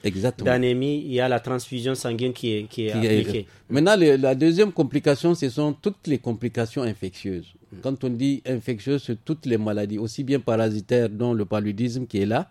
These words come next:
Speaker 2: Mm.
Speaker 1: et aussi les infections le plus souvent pulmonaires et les infections urinaires. Les infections pulmonaires, pourquoi ? Parce que les infections pulmonaires nous donnent, euh, ce que nous appelons le syndrome thoracique aigu. Il s'agit de l'atteinte du poumon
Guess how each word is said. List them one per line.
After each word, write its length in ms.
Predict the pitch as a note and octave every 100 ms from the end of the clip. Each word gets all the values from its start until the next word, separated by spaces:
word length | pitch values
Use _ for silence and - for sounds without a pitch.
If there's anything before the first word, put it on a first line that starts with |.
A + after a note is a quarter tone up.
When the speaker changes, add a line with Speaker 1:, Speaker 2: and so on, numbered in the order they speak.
| -
Speaker 2:
Mm. 60 | G#2 - D#3
Speaker 1:
et 120 | E3+
aussi 460 | D#3 D#3 - A3+
les 340 | F3+ D3+ C#3 C3 D#3
infections 720 | C#3 D#3+ D#3 - F3 F3 F3
le 160 | C3
plus 240 | A2+ E3 F3
souvent 440 | - B2 C3+ C3+ B2 -
pulmonaires 600 | C3+ A#2 A2 A2 G2+ F2+ - - - -
et 100 | F#3
les 180 | C3+ G#2+
infections 320 | F#2+ F2 F#2
urinaires. 340 | F2+ E2+ D#2 - - -
Les 180 | C3+ D3
infections 420 | F3 G3+ F#3+ B3 A#3
pulmonaires, 500 | E3+ E3 E3+ G#3 F#3+
pourquoi ? 440 | F#3 E3 C3 G#2+
Parce 200 | C3+ -
que 240 | F3+ F#3+ -
les 220 | B2+ D3 E3+
infections 340 | F3 F#3 A3+
pulmonaires 440 | F#3 D#3 D#3 F3+ D#3+
nous 140 | B2+
donnent, 280 | A#2 D#3 F#3 _ _ _ -
euh, 140 | A#2 A2+
ce 120 | E3
que 140 | D#3
nous 180 | E3 C3+
appelons 360 | B2+ D3 D#3 D#3+
le 100 | A#2
syndrome 420 | - A2+ B2+ C3+
thoracique 460 | A#2 G#2 - A#2+ G#2
aigu. 400 | G2 G2+ C#3 -
Il 120 | B2
s'agit 580 | - A#2+ A2+ G#2 C3+ C#3
de 220 | G#2 F#2+ - - G#2+
l'atteinte 560 | A2+ - - F#3+ F3
du 140 | B2 G2+
poumon 400 | A2 G#2+ G#2+